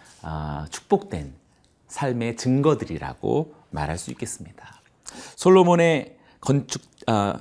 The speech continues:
축복된 삶의, 아, 번영하고 또 영광스러운, 아, 그 왕조의, 아, 이유와 그 원천이 하나님의 성전에 있고 하나님 성전의,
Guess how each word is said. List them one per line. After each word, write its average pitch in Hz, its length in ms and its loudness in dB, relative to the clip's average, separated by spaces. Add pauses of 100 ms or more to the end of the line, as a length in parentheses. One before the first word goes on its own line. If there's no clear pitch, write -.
(140)
축복된 190 600 2
삶의, 135 600 -2 (540)
아, 80 380 -6
번영하고 147 1000 2 (220)
또 95 160 0
영광스러운, 127 800 0 (380)
아, 82 180 -8
그 117 120 -4
왕조의, 107 840 2 (240)
아, 82 480 -6
이유와 131 540 0 (260)
그 - 140 -4
원천이 95 680 -4 (400)
하나님의 87 680 -4 (200)
성전에 160 520 -2
있고 - 440 -12 (640)
하나님 170 360 2
성전의, 170 720 -2